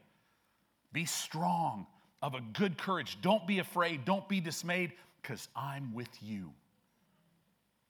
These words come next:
New Testament believer, listen, I'm with you. Don't, don't worry that maybe you messed this thing up a little bit. I'm bigger than that.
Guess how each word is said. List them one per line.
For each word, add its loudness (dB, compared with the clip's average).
New 8
Testament 2
believer, 2
listen, -2
I'm 2
with 2
you. 0
Don't, 6
don't 6
worry 6
that 0
maybe 4
you 4
messed 2
this 0
thing 2
up -2
a 0
little 2
bit. 2
I'm 2
bigger 6
than 2
that. 2